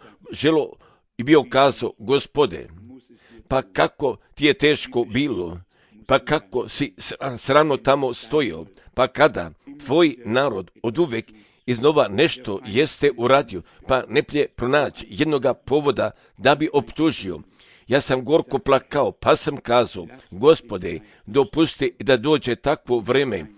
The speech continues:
pa kako neptelj neće moći više sa pravom pred tobom da nastupi, pa uvijek iznova da poda prebačivanja, pa zatim da nas optuži." Ja sam kazao,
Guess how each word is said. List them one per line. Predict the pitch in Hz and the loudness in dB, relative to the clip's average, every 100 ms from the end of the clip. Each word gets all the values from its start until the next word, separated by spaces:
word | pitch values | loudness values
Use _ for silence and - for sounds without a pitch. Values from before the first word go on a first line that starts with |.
| _ _ | _ _
pa | 120 | -4
kako | 117 147 160 123 | 0 2 2 0
neptelj | 120 151 - - 90 - - - 104 | 2 0 0 -8 -10 -12 -20 -16 0
neće | 151 - 143 | 0 0 0
moći | 139 165 - 113 | 2 0 -2 -6
više | 107 156 - - 82 - - | 0 0 -2 -8 -10 -14 -14
sa | - 123 | -2 -2
pravom | - 120 147 151 - | 0 2 2 2 -2
pred | 135 135 | 0 0
tobom | - 147 123 98 92 | 2 0 0 -4 -2
da | 113 139 123 | -2 -2 0
nastupi, | 131 - 160 151 92 90 - _ 131 | -2 0 -2 -4 -4 -10 -12 _ 2
pa | 135 | 2
uvijek | 160 156 139 - - | 2 0 0 -2 -4
iznova | 139 107 143 123 95 - _ | -4 0 -2 0 -4 -6 _
da | - 143 - _ | -4 -2 -2 _
poda | 143 143 131 - | 0 2 2 2
prebačivanja, | 135 131 135 143 120 131 135 90 78 - - 139 | 2 2 0 -2 -2 0 0 -4 -12 -18 -8 2
pa | 135 | 2
zatim | - 147 - 117 - | 4 0 0 -8 -4
da | 92 | 0
nas | 151 147 - | 2 2 -2
optuži." | 131 113 - 139 98 67 58 98 _ _ _ - 143 - 139 110 - _ - | -8 -8 -6 -6 -6 -14 -20 _ _ _ _ -20 -20 -20 -20 -20 -20 _ 0
Ja | 117 156 | 4 4
sam | - 135 | 2 -4
kazao, | 123 143 135 95 | 2 4 4 -2